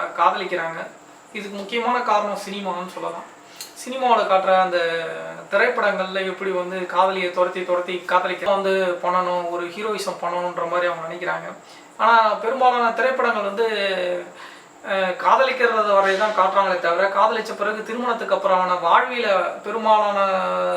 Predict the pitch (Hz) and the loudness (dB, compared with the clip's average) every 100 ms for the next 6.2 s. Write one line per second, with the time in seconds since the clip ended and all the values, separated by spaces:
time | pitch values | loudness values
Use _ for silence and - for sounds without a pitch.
0 | 180 175 - 202 254 254 247 226 226 226 | -2 -6 -4 0 2 4 2 2 0 -2
1 | 220 - - - 202 226 247 240 226 262 | -4 -14 -18 -2 2 4 4 2 4 4
2 | 240 196 208 226 220 233 214 196 190 196 | 4 2 4 4 4 2 0 -2 -2 -2
3 | 208 214 214 202 202 214 196 185 247 233 | 2 4 4 2 0 -2 -4 -4 -4 -2
4 | 226 220 185 185 180 214 220 226 226 269 | -2 -2 0 0 0 -2 2 2 4 0
5 | - - - - 262 285 269 254 226 233 | -4 -14 -20 -6 0 4 4 4 0 0
6 | 240 240 | 0 0